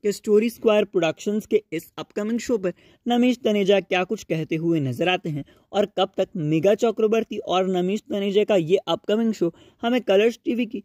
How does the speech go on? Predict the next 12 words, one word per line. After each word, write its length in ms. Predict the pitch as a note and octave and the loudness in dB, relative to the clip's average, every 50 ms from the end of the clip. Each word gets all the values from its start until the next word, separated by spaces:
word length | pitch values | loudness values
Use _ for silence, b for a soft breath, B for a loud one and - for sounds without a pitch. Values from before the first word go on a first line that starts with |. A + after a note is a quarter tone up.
| _ _ | _ _
स्क्रीन्स 360 | _ - - A#3+ B3 B3 A#3+ - | _ -10 -4 -2 -2 -2 -2 -2
को 120 | - F#3 | -2 -4
हिट 200 | E3+ D3+ - - | -2 -4 -8 -6
करता 280 | - B2+ A2 - - A2 | -8 -8 -8 -6 -8 -6
हुआ 280 | A#2+ B2+ E3 G3 A3+ A3 | -2 2 2 2 2 2
नजर 320 | D#3+ C3 A#2+ A#2 - C3 | -2 -2 -4 -4 -4 -4
आएगा। 360 | C3 B2 B2+ B2 - C3 G2 - - _ _ - | -2 -2 -2 -4 -4 -8 -8 -10 -14 _ _ -2
वेल, 200 | E3 F#3 G3 F#3 - _ - | 0 0 0 0 -2 _ -10
आपका 320 | A2+ A2+ - _ D#3+ E3 | -10 -10 -10 _ -6 -4
क्या 160 | E3 G3+ G3 | 0 2 2
ओपिनियन 480 | F#3+ F#3 - _ F3 G3 G#3 G#3+ G3+ E3+ | 2 2 0 _ -6 -4 -4 -2 -2 -2
है 100 | D#3+ C#3 | -2 -4